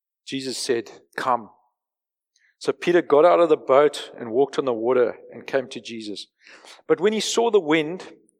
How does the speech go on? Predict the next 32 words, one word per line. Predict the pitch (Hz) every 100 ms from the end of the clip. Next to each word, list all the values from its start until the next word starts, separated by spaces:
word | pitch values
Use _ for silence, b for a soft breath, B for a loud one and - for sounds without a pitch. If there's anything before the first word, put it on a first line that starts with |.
| _
he | 147
was | 160 185
afraid, | 190 220 226 117 - - - _ _ b b
and | -
beginning | 139 131 170 196 185
to | 165
sink, | - 180 156
he | 151
cried | - 139 139
out, | 127 104 - - - _ _
'Lord, | 117 120 139
save | 135 - 123 117
me.' | 113 98 _ _ _ _ _ _ _ _ _ -
Jesus | 156 185 175
immediately | 160 165 185 185 - 156
reached | 131 165 - 131
out | 151
his | 156 131
hand | 147 123 98 90 _ _ _ _ _ _ _ _
and | 120 113
took | 160 -
hold | 127 135
of | 123
him, | 117
saying | 113 135 131 127
to | 117 120
him, | 123 104 _ _ _ - 135
'O |
you | 135 127 160
of | 160
little | 151 160 151
faith, | - 151 127 - -